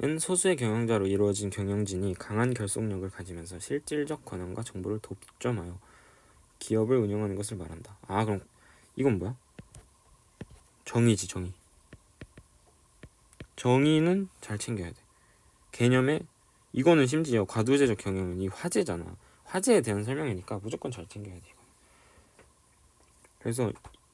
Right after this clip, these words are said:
어, 이런 거를 넘버링 해도 되겠지. 소수의 경영자, 그다음에 강한 결속력, 권한과 정보 독점.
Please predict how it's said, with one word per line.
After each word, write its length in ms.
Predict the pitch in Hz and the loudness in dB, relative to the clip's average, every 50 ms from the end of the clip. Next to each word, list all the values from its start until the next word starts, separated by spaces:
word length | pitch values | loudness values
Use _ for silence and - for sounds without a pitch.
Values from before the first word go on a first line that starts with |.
| _ _ _ | _ _ _
어, 260 | - 113 113 113 117 | 2 2 4 4 4
이런 240 | 113 117 135 151 156 | 4 4 4 4 6
거를 200 | 143 143 151 139 | 6 6 6 6
넘버링 380 | 113 107 117 123 139 143 135 127 | 6 4 6 6 6 6 6 4
해도 160 | 139 139 123 | 2 0 -2
되겠지. 300 | 101 87 - - - - - - - - - - _ _ _ _ - | -4 -8 -10 -12 -14 -16 -16 -18 -20 -20 -20 -20 _ _ _ _ -8
소수의 340 | - - 160 180 185 156 120 | -6 -4 -2 0 0 0 0
경영자, 480 | 104 92 87 90 85 95 104 131 165 - - - - - - - - _ _ _ _ _ _ _ _ _ | -2 -4 -4 -6 -6 -6 -6 -6 -8 -10 -16 -20 -20 -20 -20 -20 -20 _ _ _ _ _ _ _ _ _
그다음에 600 | - - - 101 101 101 107 117 120 120 123 123 123 | -16 -12 -10 -8 -6 -6 -4 -4 -4 -4 -4 -6 -6
강한 300 | - 107 104 110 113 110 | -2 0 2 2 2 2
결속력, 480 | 101 98 - - - 92 87 80 90 - - - - - - _ _ _ _ _ _ _ - - - _ _ _ _ - - _ _ _ _ _ _ _ _ _ _ _ _ _ _ _ - _ _ - - _ _ _ _ _ - - | 0 -2 -4 -4 -4 -4 -4 -4 -6 -10 -16 -20 -20 -20 -20 _ _ _ _ _ _ _ -20 -20 -20 _ _ _ _ -20 -20 _ _ _ _ _ _ _ _ _ _ _ _ _ _ _ -20 _ _ -20 -20 _ _ _ _ _ -20 -10
권한과 420 | - - 113 117 120 123 127 135 139 | -4 0 2 2 4 4 4 2 2
정보 340 | - - 104 101 101 127 | 0 -2 -2 -2 -2 -2
독점. 420 | 123 - - - - - 92 92 | -4 -6 -10 -12 -10 -10 -10 -10